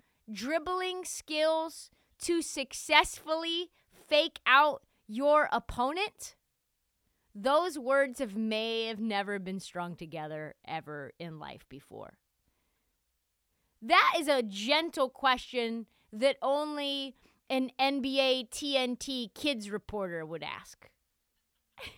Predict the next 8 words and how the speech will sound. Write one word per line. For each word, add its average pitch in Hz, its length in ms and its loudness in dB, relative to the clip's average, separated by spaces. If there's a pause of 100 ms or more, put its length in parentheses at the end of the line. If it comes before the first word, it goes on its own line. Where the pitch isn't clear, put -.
(2000)
I, 262 180 10 (260)
or 381 400 10
somebody 330 600 6
that 269 200 2
you're 254 160 2
just 233 280 -2
friends 247 420 0
with. 160 120 -10